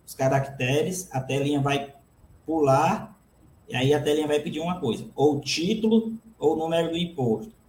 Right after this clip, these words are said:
Criando aquilo, pronto. Automaticamente,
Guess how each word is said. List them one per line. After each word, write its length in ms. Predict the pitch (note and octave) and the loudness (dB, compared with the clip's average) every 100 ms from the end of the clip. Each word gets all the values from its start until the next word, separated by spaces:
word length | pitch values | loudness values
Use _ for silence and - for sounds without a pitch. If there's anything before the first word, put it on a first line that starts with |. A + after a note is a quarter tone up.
| - | -18
Criando 300 | - D3+ F3+ | 0 2 4
aquilo, 420 | F3 - F3 F#3+ - | 2 0 -2 -2 -2
pronto. 380 | D#3+ A#2 - - | -2 0 -2 0
Automaticamente, 1200 | D3+ E3+ F3 E3 E3 - B2+ A#2+ D#3 F3 C#3 - | 2 2 2 2 2 0 -4 -2 0 0 -2 -6